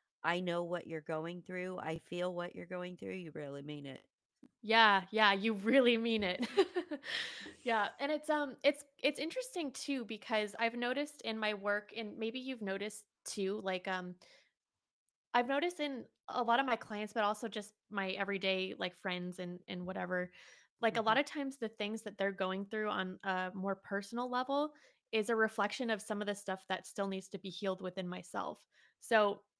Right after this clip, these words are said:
Speaker 2: for
Speaker 1: Mm-hmm.
Speaker 2: instance, um, one of my clients was going through, um, like, jealousy, like, like, suppressed feelings of jealousy, like, trying to figure out where they're
Speaker 1: Mm-hmm.
Speaker 2: going, l-, like, where it's coming from,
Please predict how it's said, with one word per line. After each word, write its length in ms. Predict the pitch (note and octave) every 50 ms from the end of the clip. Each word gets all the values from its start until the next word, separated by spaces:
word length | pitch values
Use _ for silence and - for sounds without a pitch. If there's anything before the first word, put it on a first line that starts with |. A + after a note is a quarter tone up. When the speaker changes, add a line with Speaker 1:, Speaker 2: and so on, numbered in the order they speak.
| - E3
Speaker 2:
for 180 | E3 A#3+ A3+ A3+
Speaker 1:
Mm-hmm. 0 |
Speaker 2:
instance, 680 | - A#3 A3+ A3+ - - A#3 G#3+ G#3+ G#3+ - - - - -
um, 380 | G#3 F#3+ F3+ F3+ F3 E3+ F3 - _ _ _ _ _ _ _ _ _ _ _ _ _ _ - - _ _ -
one 140 | A3+ A3+ A3+
of 60 | A#3
my 100 | A#3+ A#3+
clients 560 | A#3 - B3 G#3+ G#3 G3+ G3 G3 G3 G3+ - -
was 480 | G#3 G3 F#3+ F#3+ F#3 F#3 F3+ F#3 - - - - - - _ _ _ -
going 300 | A3 G#3 G3+ G3+ G#3 G#3
through, 600 | G3+ - G#3 F#3+ G3 G3 F#3+ F#3 F3+ F#3 F3+ -
um, 480 | - G3 F#3 F3+ F3 F3 F3 F3 F3 - _ _ _ _ _ _ _ _ _ _ _ _ _ _ _ _ _ _ _ _ _ -
like, 220 | A3 G3+ E3+ -
jealousy, 520 | - G#3+ G3 F#3+ F#3 F#3 F#3 - - F3+ F3+
like, 260 | F3+ F3+ F3+ - - _ _ _ _ _ _ _ _ _ _ - - - -
like, 280 | - G#3 G3+ G3 G3+ -
suppressed 460 | - A3+ - - A#3 A3+ - - -
feelings 300 | A#3 A3 G#3+ G#3 G3 G#3
of 100 | G3 F3
jealousy, 540 | - F#3+ F#3+ F#3+ G3 F#3+ - G#3+ G3 F#3+ F#3+
like, 160 | F#3 F3+ F3+
trying 180 | - G#3+ G#3
to 60 | G#3 G3+
figure 220 | - G#3 G3+ G3
out 80 | F#3+ -
where 180 | G3 G3 G3+
they're 100 | G3+ G3+
Speaker 1:
Mm-hmm. 20 | F#3+
Speaker 2:
going, 300 | F3+ G3 F#3+ F#3+ F#3+ - - -
l-, 120 | - - -
like, 160 | G#3+ G3+ -
where 120 | G3+ G3+ G3+
it's 140 | G3+ - -
coming 300 | - A3 G3 G3 F#3+ -
from, 360 | - F#3+ F#3 F#3 F#3 F#3